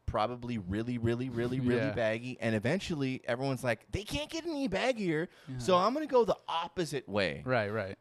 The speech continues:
Speaker 1: Do you think
Speaker 2: Yeah.
Speaker 1: that's gonna happen for women?
Speaker 2: It ebbs and flows.
Speaker 1: Ebbs and flows, because this was not always the style.
Speaker 2: Yeah, I think I, I think it'll definitely happen.
Speaker 1: Me too.
Speaker 2: And I think it's gonna be,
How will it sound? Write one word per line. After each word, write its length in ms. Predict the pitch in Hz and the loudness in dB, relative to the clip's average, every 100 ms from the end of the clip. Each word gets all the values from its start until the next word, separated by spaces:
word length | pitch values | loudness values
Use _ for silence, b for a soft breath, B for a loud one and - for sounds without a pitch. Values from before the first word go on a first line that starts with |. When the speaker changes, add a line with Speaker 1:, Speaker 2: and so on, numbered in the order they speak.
| - | -6
Speaker 1:
Do 100 | 117 | 2
you 200 | 185 233 | 2 2
think 180 | 254 247 | -2 -2
Speaker 2:
Yeah. 80 | 220 | -2
Speaker 1:
that's 140 | 220 | -2
gonna 200 | - 202 | -2 -2
happen 320 | 196 185 190 202 | 0 -2 -2 -4
for 200 | 208 185 | -2 -2
women? 420 | 151 165 240 311 | 0 0 -2 -2
Speaker 2:
It 140 | 135 | 0
ebbs 220 | 131 127 127 | 2 2 -2
and 100 | 123 | -4
flows. 540 | 123 113 104 104 - _ | -2 -2 -2 -6 -14 _
Speaker 1:
Ebbs 240 | 135 143 135 | -2 -2 -2
and 160 | 131 | -6
flows, 340 | 180 202 117 - | -2 -2 -2 -4
because 340 | 151 165 160 | -6 -2 -4
this 180 | 214 220 | -4 -6
was 160 | 240 | -2
not 180 | 196 - - | 0 0 2
always 400 | 139 151 139 - | 0 0 -4 -6
the 80 | |
style. 680 | 95 - 196 240 135 120 185 - | -12 -2 -2 2 2 0 -2 -8
Speaker 2:
Yeah, 320 | 131 120 104 - | -4 -2 -4 -4
I 140 | 135 | -4
think 240 | - 180 170 | -4 -4 2
I, 160 | 160 - | 2 2
I 140 | 147 | -2
think 220 | 190 220 | -2 -4
it'll 160 | 180 123 | -2 0
definitely 400 | 127 127 127 107 | 0 -2 -4 -6
happen. 420 | 104 - 95 104 - | -8 -10 -14 -16 -12
Speaker 1:
Me 120 | 110 202 | -6 -6
too. 600 | - 160 269 277 151 - - | -2 0 0 -2 -4 -12 -2
Speaker 2:
And 180 | 156 | 2
I 120 | 151 147 | 2 0
think 360 | - 160 190 | -2 -4 -2
it's 160 | 208 - | -4 -4
gonna 220 | 180 175 | -4 -2
be, 280 | 160 160 | -2 -2